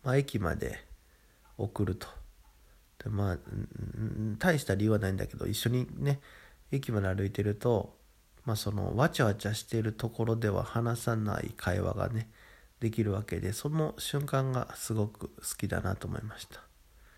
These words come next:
まあ、聞いてることは大した話じゃないかもね、っていう感じだけど、「どうだった？」とかね、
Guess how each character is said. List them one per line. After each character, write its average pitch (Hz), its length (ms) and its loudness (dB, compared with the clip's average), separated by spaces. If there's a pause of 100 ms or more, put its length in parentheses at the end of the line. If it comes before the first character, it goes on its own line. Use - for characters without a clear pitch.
(960)
ま 123 100 0
あ、 - 20 -2
聞 - 220 0
い 180 60 0
て 247 100 2
る 233 100 4
こ 247 120 2
と - 120 -2
は 98 100 4
大 131 220 4
し 107 60 0
た - 120 0
話 104 400 0
じ - 100 -6
ゃ - 60 0
な 95 140 0
い 95 60 2
か - 140 -2
も - 120 -4
ね、 107 240 -2 (600)
っ - 20 -20
て 113 100 0
い 107 40 4
う 101 40 2
感 104 200 0
じ 101 60 2
だ 101 100 0
け 110 140 -4
ど、 113 320 0 (640)
「ど 117 420 6
う 95 40 2
だ 90 120 4
っ 90 60 0 (140)
た？」 107 240 4
と 104 100 -6
か - 140 -2
ね、 135 200 -2